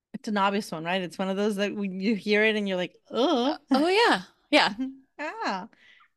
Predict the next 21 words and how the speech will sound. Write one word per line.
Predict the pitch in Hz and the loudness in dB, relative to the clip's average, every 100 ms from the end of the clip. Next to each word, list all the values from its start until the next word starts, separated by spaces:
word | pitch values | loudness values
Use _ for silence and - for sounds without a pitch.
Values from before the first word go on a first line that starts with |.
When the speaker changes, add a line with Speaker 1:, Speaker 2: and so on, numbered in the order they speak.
| - | -4
Speaker 1:
that | 339 508 | -4 -2
makes | 403 320 - | -6 -6 -8
sense. | - 240 240 427 440 - - - | -4 -2 -2 -4 -8 -16 -14 -2
<laughs> | 247 - 311 311 370 _ - - - - - - | -2 -2 -6 -6 -12 _ -20 -20 -20 -20 -20 -2
Um, | 240 240 233 233 262 226 _ 240 - | 6 6 6 0 -6 -10 _ -20 -20
when | - 214 208 240 233 | -16 -6 -2 0 0
somebody | 254 262 | 4 6
asked | 254 254 | 6 2
us | 269 | -4
to | 269 | -4
put | - 240 | 0 0
astrology | 233 - 196 196 220 226 | 2 2 2 4 2 0
at | 214 | -2
the | 196 - | -6 -6
end | 196 190 220 240 | -2 -2 -2 -4
because | 220 247 196 | -6 -4 -6
it's | 196 - | -6 -4
the | 202 | -2
only | 214 240 | 0 -2
one | 240 240 220 | -4 -4 0
that, | 190 | 0